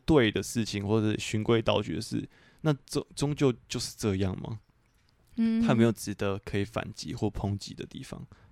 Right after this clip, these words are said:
Speaker 1: 并不是说要严-，很，很生气的去说这不对，而是说去思考说这个到底是我要的吗？
Speaker 2: 嗯。
Speaker 1: 还是怎么样？
Speaker 2: 欸，这样你可以成为那种名人吗？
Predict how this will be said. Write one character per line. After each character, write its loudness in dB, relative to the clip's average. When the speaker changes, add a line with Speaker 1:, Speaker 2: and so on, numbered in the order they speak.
Speaker 1:
并 0
不 -2
是 2
说 4
要 2
严-， -6
很， -4
很 -4
生 2
气 0
的 0
去 0
说 2
这 0
不 -8
对， -4
而 -2
是 2
说 0
去 0
思 -2
考 -4
说 -10
这 -8
个 -6
到 2
底 -10
是 -8
我 8
要 12
的 0
吗？ -8
Speaker 2:
嗯。 0
Speaker 1:
还 -10
是 -6
怎 -10
么 -16
样？ -12
Speaker 2:
欸， 0
这 2
样 4
你 2
可 4
以 6
成 4
为 2
那 2
种 -10
名 -2
人 0
吗？ -8